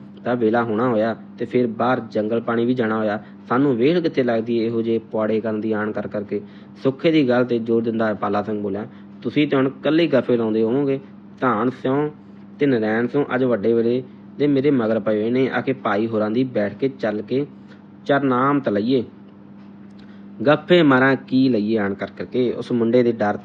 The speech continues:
ਕਰਕੇ ਰਗੜਾ ਨਹੀਂ ਲਾਈਦਾ। ਕਈ ਦਿਨਾਂ ਤੋਂ ਵਾਂਝੇ ਹੀ ਬੈਠੇ ਆ। ਫਿਰ ਉਹ ਗੱਲਾਂ ਤੁਹਾਨੂੰ ਜੋ ਕਿਹਾ ਏ ਉਹ ਰਤਾ ਪਰਵਾਹ ਨਾ ਕਰਿਆ ਕਰੋ, ਮੈਂ ਆਪੇ ਉਸ ਨਾਲ ਨਿੱਠ ਲਵਾਂਗਾ। ਤੁਸੀਂ ਬੇਸ਼ੱਕ ਅੱਜ ਲਾਓ ਖਾਂ ਰਗੜਾ, ਉਹਦੀ ਲਾਟ ਕਿੰਨੀ ਮੈਂ ਵੇਖ ਲਵਾਂਗਾ। ਚੰਗਾ ਜੀ, ਅੱਜ ਫਿਰ ਕੱਢਾਂਗੇ ਕਤਰਾਂ।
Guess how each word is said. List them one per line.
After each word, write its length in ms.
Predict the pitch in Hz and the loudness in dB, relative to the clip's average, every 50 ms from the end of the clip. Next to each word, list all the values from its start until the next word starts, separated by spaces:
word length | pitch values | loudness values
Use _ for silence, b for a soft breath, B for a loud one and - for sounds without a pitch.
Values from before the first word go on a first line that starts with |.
| - - | -6 -2
ਕਰਕੇ 300 | 107 104 101 - 131 131 | -2 -2 0 0 0 2
ਰਗੜਾ 280 | 117 107 107 107 107 | 2 2 2 2 2
ਨਹੀਂ 160 | 101 110 127 131 | 2 4 4 4
ਲਾਈਦਾ। 360 | 120 110 107 98 104 95 90 - - - - B B B B B - - | 4 2 0 -2 -4 -6 -6 -8 -14 -20 -20 B B B B B -6 0
ਕਈ 180 | - 156 165 160 | 2 4 4 6
ਦਿਨਾਂ 200 | 147 143 143 143 | 4 4 4 4
ਤੋਂ 180 | 131 151 147 123 | 4 2 2 4
ਵਾਂਝੇ 300 | 113 110 117 131 143 147 | 4 2 4 4 4 4
ਹੀ 60 | 139 | 4
ਬੈਠੇ 340 | 110 101 98 98 - 147 143 | 2 2 0 0 0 0 0
ਆ। 120 | 120 98 - - - - - - - - - | 0 -2 -6 -12 -18 -20 -20 -20 -20 -6 0
ਫਿਰ 140 | - 151 160 | 2 4 6
ਉਹ 140 | 170 160 139 120 113 - - - | 4 4 2 -2 -10 -4 -2 0
ਗੱਲਾਂ 320 | 113 113 123 127 120 117 | 2 4 4 2 2 0
ਤੁਹਾਨੂੰ 320 | 123 - 135 117 113 127 | 0 0 0 2 2 2
ਜੋ 100 | 135 139 | 2 0
ਕਿਹਾ 320 | 131 - - 135 139 139 123 | 0 0 2 4 4 6 6
ਏ 100 | 113 117 | 4 2
ਉਹ 180 | - - 151 139 | 0 0 0 2
ਰਤਾ 220 | 131 131 156 151 | 2 2 2 2
ਪਰਵਾਹ 340 | 139 - 131 131 143 151 147 | 2 2 2 4 6 6 6
ਨਾ 120 | 135 143 | 4 2
ਕਰਿਆ 200 | 143 147 135 123 | 2 2 2 0
ਕਰੋ, 280 | 110 113 107 104 98 - B B B B - - - - - | 0 0 -2 -2 -4 -4 B B B B -20 -20 -12 -4 0
ਮੈਂ 120 | 123 135 | 2 4
ਆਪੇ 300 | 143 143 - - 175 165 | 4 2 2 2 2 4
ਉਸ 160 | 156 131 - | 4 2 2
ਨਾਲ 160 | 139 135 139 135 | 0 0 2 2
ਨਿੱਠ 200 | 120 110 - 113 | 0 -2 -2 -4
ਲਵਾਂਗਾ। 400 | 101 95 95 90 90 82 - - B B B B B - | -4 -4 -4 -4 -6 -8 -10 -12 B B B B B -12
ਤੁਸੀਂ 240 | - 151 175 190 180 | -4 2 2 4 4
ਬੇਸ਼ੱਕ 420 | 156 160 147 170 170 160 156 143 | 4 2 2 2 2 2 2 2
ਅੱਜ 120 | 127 127 139 | 2 2 2
ਲਾਓ 360 | 131 120 110 107 110 120 127 | 2 2 2 2 2 2 2
ਖਾਂ 200 | 123 - 135 123 | 0 0 -2 0
ਰਗੜਾ, 340 | 110 107 104 104 107 110 107 B B B B B - - - 101 104 101 98 92 - | 0 0 -2 -2 -4 -4 -6 B B B B B -16 -12 -8 -6 -4 -4 -4 -4 -4
ਉਹਦੀ 200 | - 139 156 151 | -2 0 2 2
ਲਾਟ 300 | 135 120 113 113 110 - | 2 2 2 2 0 -2
ਕਿੰਨੀ 380 | - 131 120 117 120 131 135 - B B B - - 113 | -2 -2 0 0 0 0 0 -4 B B B -10 -4 -2
ਮੈਂ 220 | 113 117 120 117 | 0 2 2 2
ਵੇਖ 200 | 113 110 101 104 | 2 0 0 -2
ਲਵਾਂਗਾ। 360 | 98 95 92 90 90 85 82 - - - B B B B B B - | -2 -4 -4 -4 -6 -8 -10 -14 -18 -20 B B B B B B -2
ਚੰਗਾ 300 | - 135 147 151 160 156 | 0 2 4 6 6 6
ਜੀ, 100 | 151 156 | 6 4
ਅੱਜ 100 | 151 143 | 2 2
ਫਿਰ 180 | 131 143 143 139 | 4 4 2 2
ਕੱਢਾਂਗੇ 420 | 139 135 127 135 147 147 139 127 | 2 2 2 4 4 4 4 2
ਕਤਰਾਂ। 340 | - 113 104 107 104 98 | 2 0 -2 -4 -4 -6